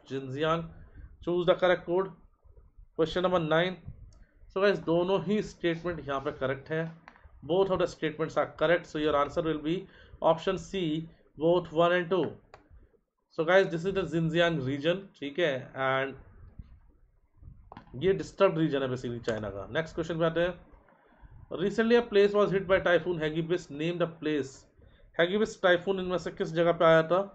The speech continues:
So it has hit Honshu Island, it has hit Honshu Island। नेक्स्ट आगे मूव करेंगे, क्वेश्चन नंबर इलेवन। The last exercise, Eastern Bridge four exercise was conducted in two thousand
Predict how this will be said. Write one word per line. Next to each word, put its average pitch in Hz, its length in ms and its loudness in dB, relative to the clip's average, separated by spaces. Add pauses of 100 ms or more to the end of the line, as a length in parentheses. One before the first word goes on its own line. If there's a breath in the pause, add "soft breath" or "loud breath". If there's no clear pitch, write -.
(520 soft breath)
So 190 80 0
it 202 220 0
has 185 260 6
hit 170 180 0 (240)
Honshu 160 480 -4 (220)
Island, 123 340 -2 (920 soft breath)
it 156 160 -4
has 160 260 2
hit 165 300 -4
Honshu 135 420 -4
Island। 175 280 0 (1300)
नेक्स्ट 190 420 0
आगे 170 160 2
मूव 190 120 0
करेंगे, 190 320 2
क्वेश्चन 202 600 -2
नंबर 190 360 0
इलेवन। 143 400 0 (680 soft breath)
The 180 100 4
last 185 580 8 (300)
exercise, 170 720 2
Eastern 165 500 -4
Bridge 170 240 -2
four 165 300 0
exercise 151 680 -2 (500 soft breath)
was 170 240 2
conducted 165 480 0
in 175 140 0
two 160 120 -2
thousand 160 260 2